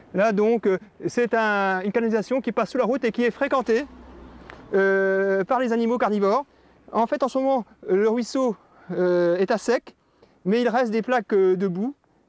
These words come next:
Et sur ces plaques de boue, on peut facilement lire les, les empreintes. J'ai toujours, euh, aimé les carnivores.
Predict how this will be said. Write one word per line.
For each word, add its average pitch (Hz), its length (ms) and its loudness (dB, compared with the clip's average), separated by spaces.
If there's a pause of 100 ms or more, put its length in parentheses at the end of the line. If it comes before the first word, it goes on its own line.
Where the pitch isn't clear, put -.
(300)
Et 220 180 2
sur - 220 -4
ces 262 100 -2
plaques 233 160 -2
de 214 100 0
boue, 233 280 0 (320)
on 202 160 -2
peut 233 180 -2
facilement 262 460 0
lire 226 280 0
les, 196 120 0
les 196 180 -4
empreintes. 160 400 -8 (1600)
J'ai 190 160 -2
toujours, 254 400 0
euh, 190 640 0
aimé 214 240 -2
les 214 100 -4
carnivores. 170 400 -4